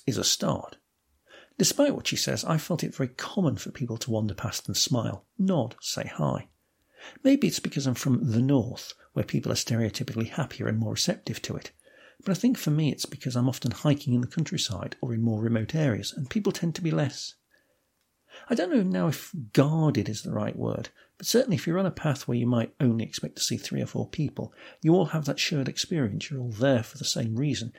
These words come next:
you have something in common, as opposed to walking down a suburban or city street being passed by lots of people. Some may be rushing to catch a bus, some are focused on simply getting through their daily need-to-do list, people in an everyday setting who may have nothing in common with you. Being in the countryside is,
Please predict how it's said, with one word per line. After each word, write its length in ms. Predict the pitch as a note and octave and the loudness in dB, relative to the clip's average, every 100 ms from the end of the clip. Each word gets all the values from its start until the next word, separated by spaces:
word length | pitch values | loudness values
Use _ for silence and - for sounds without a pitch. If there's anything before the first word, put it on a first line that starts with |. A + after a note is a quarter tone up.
| - | -4
you 80 | F3+ | -2
have 80 | F3+ | 2
something 240 | G3 F#3+ | 2 2
in 100 | F3+ | 0
common, 440 | - - F3+ - - - - _ | -4 -4 -2 -2 -6 -20 -20 _
as 120 | D3+ | -2
opposed 240 | - D3+ C#3+ | 2 2 2
to 80 | C3+ | 0
walking 260 | B2 C#3+ | -2 0
down 180 | B2 A#2 | 2 2
a 40 | |
suburban 560 | A2 - B2+ B2 A#2 G#2+ | 2 2 2 2 2 0
or 80 | G#2 | -2
city 240 | - A2+ | -4 -4
street 400 | G#2 - D3+ - - | -2 0 0 0 -4
being 200 | A2+ - | -6 -4
passed 360 | - D3+ A#2 - | -6 -6 -6 -4
by 140 | B2 | -4
lots 200 | - - | -2 -4
of 120 | - | -8
people. 400 | - D#3 - A2+ - - | -4 -4 -2 -8 -8 -4
Some 320 | - B2 G#2 | 2 4 4
may 140 | A2 | 2
be 140 | G2 G#2 | 0 -2
rushing 280 | G#2+ C3 A2 | -2 -2 -2
to 80 | |
catch 220 | - A#2+ - | -2 -4 -4
a 60 | |
bus, 260 | E3+ C#3+ - | 2 2 2
some 320 | - - A2 | -2 -2 -2
are 80 | A2 | -2
focused 400 | - A2+ A2 - | -2 -4 -4 -4
on 80 | G#2 | -2
simply 300 | - A2 A#2+ | 0 -2 -2
getting 220 | B2 A2 | -2 -2
through 180 | - A#2 | -2 -2
their 100 | A2+ | 0
daily 360 | B2 A#2+ G#2+ | 2 2 2
need-to-do 680 | G#2+ B2 A#2+ - B2 E3+ C#3 | 0 2 0 -2 -2 0 0
list, 320 | - - - - - - - | -4 -10 -16 -18 -20 -20 -12
people 300 | - A#2+ - | -4 -2 0
in 80 | A2 | 0
an 140 | G#2+ | 0
everyday 340 | A#2+ - A2+ G#2 | 0 -2 0 0
setting 360 | - C#3 A#2 | 0 -2 -2
who 100 | - | 0
may 100 | C#3+ | 4
have 180 | B2 D3 | 4 4
nothing 480 | C3+ D3+ G#3+ - D3+ | 4 4 4 2 2
in 120 | A2+ | 0
common 360 | - C4 A#3+ G#2 | -2 -2 -2 -2
with 160 | - | -6
you. 120 | A#2 A2 _ _ _ _ _ - _ - | -10 -16 _ _ _ _ _ -20 _ -2
Being 200 | A3 F#3 | 2 4
in 80 | A#2+ | 2
the 60 | |
countryside 640 | - D3 C3 D3 G#2 G#2 G#2+ | 2 -2 0 -2 -2 -2 -2
is, 220 | G2+ | -4